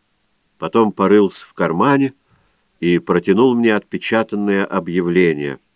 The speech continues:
Там было: «Бесплатный вывоз крупных вещей. Телефон двести семьдесят восемь, семьдесят восемь, семьдесят восемь».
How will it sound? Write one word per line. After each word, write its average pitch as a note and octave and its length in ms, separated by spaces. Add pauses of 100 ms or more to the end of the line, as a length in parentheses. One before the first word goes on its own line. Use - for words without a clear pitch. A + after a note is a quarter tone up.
(600)
Там B2 260
было: F#2 440 (560)
«Бесплатный G#2 1300
вывоз C3+ 800
крупных A#2+ 640
вещей. - 800 (560)
Телефон G2 640 (920)
двести F#2 560
семьдесят D2+ 720
восемь, D#3 600 (480)
семьдесят D#2 840
восемь, C3 600 (440)
семьдесят F#2+ 880
восемь». C#2+ 520